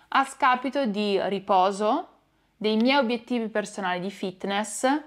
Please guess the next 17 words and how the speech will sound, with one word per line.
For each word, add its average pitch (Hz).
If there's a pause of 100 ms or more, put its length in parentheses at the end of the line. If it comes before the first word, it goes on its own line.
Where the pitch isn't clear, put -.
(640)
e 269
di, 220
eh, 190
vita 196
sociale 175 (300)
e 196
di 170
tempo 180
libero. 165
Cioè, 202
essenzialmente 233
ho 214
lavorato 175
molto -
l'anno -
<laughs> 170
scorso. -